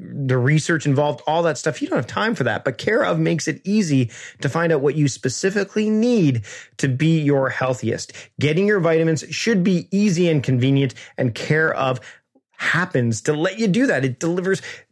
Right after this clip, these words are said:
daily vitamin and supplement packs customized to your recommendations to promote personal health and wellness right to your door.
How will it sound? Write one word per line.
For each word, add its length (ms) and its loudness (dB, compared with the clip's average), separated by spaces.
daily 440 4
vitamin 340 2
and 100 0
supplement 360 -2
packs 280 -4
customized 640 -2
to 100 -2
your 120 2
recommendations 640 0
to 100 -14
promote 340 -4
personal 440 -4
health 360 -2
and 160 0
wellness 400 0
right 260 -2
to 120 -2
your 100 2
door. 360 0